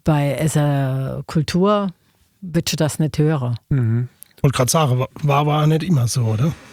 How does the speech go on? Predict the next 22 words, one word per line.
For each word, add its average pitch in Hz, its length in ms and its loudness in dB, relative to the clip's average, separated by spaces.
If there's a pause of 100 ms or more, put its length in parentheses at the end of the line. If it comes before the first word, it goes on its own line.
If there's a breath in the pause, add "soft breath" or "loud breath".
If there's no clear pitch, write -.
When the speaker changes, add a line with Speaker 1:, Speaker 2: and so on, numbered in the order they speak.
Speaker 1:
Nee, 233 260 2
also 175 220 0
ich 185 140 0
meine, 185 260 2
es 175 140 -2
ist, - 340 -2
nee, 185 380 2
also 170 200 2
die 196 120 2
Saarlandwelle 208 600 0
ist 190 160 -2
schon, 180 440 0
früher 208 280 0
war 151 120 0
mehr 151 220 2
Mundart, 135 500 -2
da 120 140 2
Speaker 3:
Mhm. - 20 2
Speaker 1:
haben 147 120 2
die 151 60 0
Moderatoren 147 680 0
auch 139 80 -2